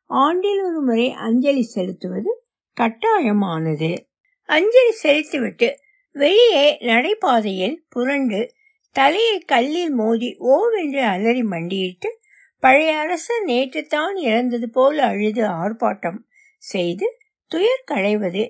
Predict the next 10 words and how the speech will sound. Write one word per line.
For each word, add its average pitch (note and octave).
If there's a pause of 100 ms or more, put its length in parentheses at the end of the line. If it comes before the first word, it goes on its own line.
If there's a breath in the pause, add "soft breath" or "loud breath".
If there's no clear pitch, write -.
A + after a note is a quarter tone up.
(120)
எவ்வளவு A3
அதிகம் E4
என்பதை G#3
பொறுத்துத்தான் F3 (180)
அவர்களின் A#3 (100)
ஊதிய G#4+
உயர்வும் F#3+ (400)
பதவி E4
உயர்வும் G3+ (120)
இடமாற்றலும் A#3+